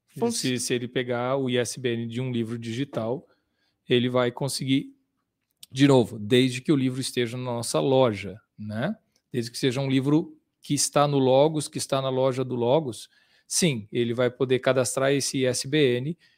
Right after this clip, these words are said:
Speaker 2: e daí o Logos vai, numa pesquisa, como a gente mostrou ali, vai mostrar, ó, em tal página tem essa, isso que você tá pesquisando. Sim.
Speaker 1: Legal. Ah, vamos lá. Júlio Santagata,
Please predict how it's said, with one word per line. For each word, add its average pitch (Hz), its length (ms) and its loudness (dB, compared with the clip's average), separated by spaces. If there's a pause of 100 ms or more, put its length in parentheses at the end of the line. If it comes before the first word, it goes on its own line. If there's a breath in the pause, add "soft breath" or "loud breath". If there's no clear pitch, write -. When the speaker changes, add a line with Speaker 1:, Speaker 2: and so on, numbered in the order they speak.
(120)
Speaker 2:
e 165 80 4
daí 151 380 8
o 190 100 6
Logos 160 400 6
vai, 147 300 4
numa 175 280 2
pesquisa, 196 520 -2
como 160 200 2
a 143 60 2
gente 135 180 -8
mostrou 143 460 0
ali, 160 320 2 (380)
vai 156 180 8
mostrar, 160 320 4
ó, 135 120 8
em 135 100 -2
tal 156 240 6
página 143 480 4
tem 139 400 -4
essa, 135 280 -4
isso 139 220 -6
que 151 100 -16
você 135 220 -10
tá 135 100 -6
pesquisando. 127 540 -10 (400)
Sim. - 160 -10
Speaker 1:
Legal. - 180 -10 (1300 loud breath)
Ah, 262 340 -2
vamos 294 640 0
lá. 214 300 4 (600 loud breath)
Júlio 294 480 2
Santagata, 240 1080 0